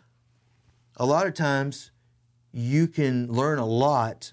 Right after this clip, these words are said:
by what the Bible doesn't say. And right here, what it doesn't say is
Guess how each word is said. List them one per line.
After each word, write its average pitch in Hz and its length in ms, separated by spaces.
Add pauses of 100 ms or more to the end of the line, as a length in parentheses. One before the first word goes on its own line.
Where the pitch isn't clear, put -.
by 113 220
what 113 240
the 101 80
Bible 107 500 (180)
doesn't 113 380
say. - 300 (1080)
And 123 420
right 147 240
here, 131 680 (120)
what 117 180
it 107 180
doesn't 135 380
say 95 460 (480)
is 107 480